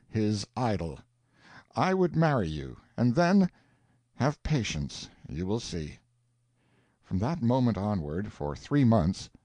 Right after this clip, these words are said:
the young wife suffered all the humiliations, all the insults, all the miseries that the diligent and inventive mind of the husband could contrive, save physical injuries only. Her strong pride stood by her,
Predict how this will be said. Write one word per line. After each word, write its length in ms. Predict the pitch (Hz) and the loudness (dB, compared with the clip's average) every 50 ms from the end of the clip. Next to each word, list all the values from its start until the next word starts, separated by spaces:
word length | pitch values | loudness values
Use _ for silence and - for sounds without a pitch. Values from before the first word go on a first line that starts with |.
| _ _ | _ _
the 100 | - 78 | -4 0
young 280 | 82 107 117 110 98 90 | 2 4 4 4 4 4
wife 300 | 82 95 101 98 98 - | 2 2 2 2 0 -2
suffered 480 | - - - - 120 123 - 90 85 - | -6 -8 -4 -4 -4 -2 -2 -4 -4 -4
all 340 | - 104 117 117 117 120 107 | -4 -4 -2 0 0 0 0
the 100 | 90 92 | 0 -2
humiliations, 1040 | 90 - 95 90 95 101 98 95 95 101 120 117 - - 80 78 73 76 - - - - - - - - - - | -2 0 0 2 2 2 2 2 2 2 0 0 -2 -2 -2 -2 -2 -2 -4 -8 -14 -20 -20 -20 -20 -20 -12 -2
all 260 | - 113 127 135 131 | 0 2 2 2 2
the 160 | 127 123 113 - | 2 0 -2 -2
insults, 880 | - 165 165 165 156 143 - - - 95 78 69 58 - - - - - - | 0 2 4 4 4 2 0 -4 -6 -4 -4 -4 -6 -8 -12 -16 -16 -16 -4
all 300 | - 117 123 123 123 127 | -2 2 2 4 4 2
the 220 | 117 117 113 104 - - - _ | 4 2 2 0 0 -4 -8 _
miseries 880 | - 117 127 160 175 143 123 87 82 85 78 73 73 78 78 85 98 104 - - - - _ | 0 2 4 4 4 2 2 -2 -2 -2 0 0 -2 -4 -4 -6 -8 -10 -14 -20 -20 -12 _
that 160 | - 87 - | -6 -6 -6
the 80 | - | -6
diligent 640 | 71 - - 120 131 120 92 - - 80 92 95 - | -6 -2 -2 0 0 -2 -4 -4 -2 -2 -2 -2 -4
and 160 | - 82 82 | -6 -6 -6
inventive 580 | 78 71 73 78 80 101 127 131 - 135 113 104 | -4 -4 -4 -2 0 0 0 0 0 -2 -4 0
mind 400 | - 98 110 107 101 107 113 107 | 2 2 4 4 4 4 2 2
of 60 | 113 | 0
the 120 | 117 120 110 | -2 -4 -2
husband 500 | - 135 113 92 - - 80 82 87 - | 0 0 0 0 -2 -4 -2 -2 -2 -4
could 180 | - 98 - | -6 -8 -8
contrive, 640 | - - 113 107 - 135 127 117 95 80 80 78 - | -4 -4 -2 -2 -2 -2 0 0 0 -2 -2 -4 -6
save 400 | - - 117 117 123 123 117 107 | -4 -2 0 0 2 0 -2 -4
physical 560 | - - - 147 143 123 110 - - 98 95 - | -8 -4 0 0 0 0 -2 -6 -6 -6 -4 0
injuries 560 | 120 123 117 98 82 73 76 71 71 82 73 | 0 0 0 0 -2 -6 -8 -6 -6 -6 -4
only. 480 | 78 92 95 87 80 71 62 82 85 - _ _ _ _ _ _ - - - - - | -4 -4 -2 -2 -4 -6 -8 -10 -12 -14 _ _ _ _ _ _ -20 -20 -20 -20 -4
Her 160 | - 147 151 131 | -2 -2 -2 -2
strong 520 | - - - 156 160 156 147 151 147 135 | -6 -6 -2 -2 0 2 2 0 0 -2
pride 520 | - - - 156 143 127 123 123 120 117 113 | -4 -6 -6 -4 -2 -2 0 -2 -2 -2 -4
stood 380 | - - - 143 135 117 107 | -8 -6 -2 -2 -2 -2 -2
by 180 | - 95 95 98 | -4 -2 -2 0
her, 320 | 95 92 95 101 107 107 | 0 0 0 0 0 -2